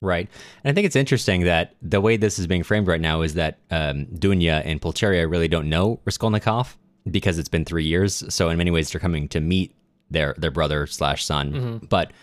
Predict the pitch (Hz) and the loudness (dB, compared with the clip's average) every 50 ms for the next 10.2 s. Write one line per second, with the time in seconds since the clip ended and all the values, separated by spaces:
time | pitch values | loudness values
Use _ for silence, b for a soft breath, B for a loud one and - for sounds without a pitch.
0 | b b b b 80 78 78 73 - 98 92 90 117 98 107 95 87 85 - 85 | b b b b -2 0 0 0 0 -2 -2 0 2 2 2 2 2 0 0 -2
1 | 80 80 92 82 - 80 71 80 87 87 - - 85 - - 80 78 - - 95 | -2 -2 -2 -4 -4 -4 -2 -2 0 0 0 -2 -2 -2 -2 -4 -4 -4 -4 -4
2 | 92 82 - - 78 76 - - 80 - - 95 87 - - 73 - 76 - - | -2 -2 -2 -2 -4 -4 -6 -8 -8 -4 -2 -2 -2 -2 -4 -6 -6 -6 -4 -2
3 | 82 78 - - - 78 73 73 71 b b b b b b b 76 78 73 87 | -2 -2 -2 -4 -4 -4 -4 -4 -6 b b b b b b b -2 -2 0 0
4 | 85 82 87 82 78 69 85 76 71 87 80 78 73 80 78 76 76 69 64 - | 0 0 2 0 0 0 0 -2 0 0 0 2 2 2 0 0 0 -4 -6 -8
5 | - - 78 73 73 76 - - 87 82 85 85 85 78 82 78 - - 82 78 | -4 -4 -2 -2 -2 -4 -6 -4 -2 0 2 2 2 2 0 0 0 0 -2 -2
6 | 76 - 76 73 - 95 95 107 117 113 117 113 107 - - - 92 90 85 80 | -2 -2 -2 -2 0 2 2 2 2 2 2 2 2 0 0 0 2 2 0 -2
7 | - - - - - - 98 95 85 - 76 76 - 95 80 76 80 82 - - | -4 -8 -14 -16 -12 -10 -8 -6 -4 -4 -4 -2 -2 -2 -2 -2 -2 -2 -2 -2
8 | 73 - - 73 - - 80 76 76 76 76 76 73 78 78 76 73 76 73 - | -2 -2 -4 -4 -4 -4 -2 -2 -2 -2 -2 -2 -2 -2 -2 0 -2 -2 -4 -4
9 | 80 71 - - - 76 73 80 76 71 - - 65 69 78 78 - - - - | -6 -6 -6 -8 -6 -4 -2 -2 -2 -2 -4 -6 -4 -4 -4 -6 -8 -12 -16 -16
10 | 151 135 - - | -18 -16 -14 -8